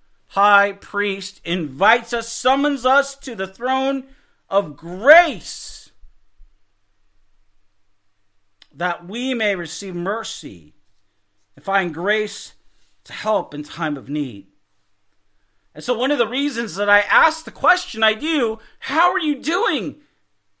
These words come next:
in your time in, in prayer and in the Word?" is the only help that we can have to face temptation,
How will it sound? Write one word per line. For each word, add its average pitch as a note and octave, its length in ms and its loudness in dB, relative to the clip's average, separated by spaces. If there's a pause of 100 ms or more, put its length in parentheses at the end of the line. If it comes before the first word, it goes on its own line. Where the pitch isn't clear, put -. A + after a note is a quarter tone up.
(160)
in C#4 200 2
your B3+ 140 2
time D#4 460 2
in, G#3+ 240 -8 (180)
in A3 140 -8
prayer C4+ 760 2
and A#3+ 140 -4
in C4+ 140 0
the A#3 100 2
Word?" B3 420 4
is F3 600 -4 (1200)
the G3 160 -6
only F4 520 -4
help D4+ 400 2
that A3 300 2
we D4+ 240 -4
can B3+ 280 -8
have A3+ 680 6 (960)
to F#3+ 80 -16
face C4 520 0
temptation, E3+ 1040 -10